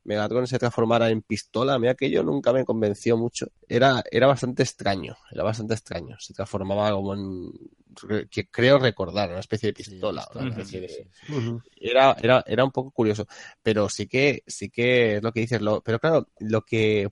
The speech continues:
Speaker 1: por eso os decía que, que me acabó llevando al manga, porque, eh, gracias a esto empezaron a llegar,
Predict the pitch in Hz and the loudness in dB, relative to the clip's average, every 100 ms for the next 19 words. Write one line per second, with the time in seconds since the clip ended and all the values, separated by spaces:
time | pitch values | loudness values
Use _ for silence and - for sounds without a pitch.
0 | - 113 - 165 160 170 160 131 - 117 | 0 0 0 -2 0 2 2 0 0 0
1 | 113 107 123 143 147 143 139 135 139 147 | 2 2 4 4 4 2 0 0 -2 0
2 | 135 - - 110 107 113 110 107 - - | -2 -4 -6 -6 -4 -2 -2 -2 -10 -20
3 | _ - 110 107 104 107 95 - - 120 | _ -6 -2 0 2 0 -2 -4 -2 -2
4 | 156 151 156 160 - 135 - 110 104 104 | -2 0 0 0 0 -2 -2 -6 -4 0
5 | 123 139 139 131 120 113 120 131 117 | 0 2 2 2 2 4 6 6 4